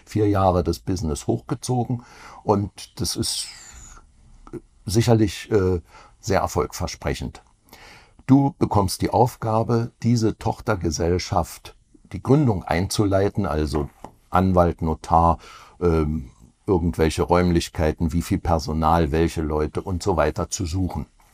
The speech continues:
Nun war das ja kurz vor Weihnachten, habe ich die ersten Telefonate geführt und, äh, so etwa um zehnten Januar, ich hatte schon meinen Termin beim, äh, Anwalt,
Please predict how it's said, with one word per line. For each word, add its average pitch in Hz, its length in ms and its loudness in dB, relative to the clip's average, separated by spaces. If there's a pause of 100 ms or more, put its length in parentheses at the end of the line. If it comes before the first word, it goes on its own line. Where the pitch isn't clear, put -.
(180)
Nun 95 160 -2
war 101 160 6
das 95 180 -2
ja 87 100 -2
kurz - 280 -6
vor 80 180 0
Weihnachten, 123 560 0 (380)
habe 85 120 -2
ich - 60 -12
die - 60 2
ersten 80 320 0
Telefonate 85 640 0
geführt - 480 -4 (400)
und, 85 380 -2 (100)
äh, 87 340 0
so 87 380 -2
etwa - 260 0
um 80 440 0
zehnten 117 460 0
Januar, 117 540 2
ich - 140 -4
hatte 92 180 0
schon 92 220 2
meinen 82 240 4
Termin 92 440 0
beim, 73 360 -2 (100)
äh, 73 460 -4 (160)
Anwalt, 123 560 2